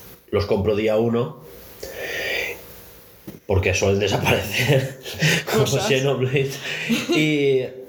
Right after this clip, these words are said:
Speaker 1: y en cambio juegos como a lo mejor Devil May Cry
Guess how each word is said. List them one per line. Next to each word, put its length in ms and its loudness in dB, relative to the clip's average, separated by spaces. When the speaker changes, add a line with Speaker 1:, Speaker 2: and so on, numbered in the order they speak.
Speaker 1:
y 120 4
en 160 0
cambio 360 2
juegos 440 2
como 500 2
a 600 -14
lo 80 -2
mejor 260 0
Devil 240 4
May 200 -2
Cry 680 2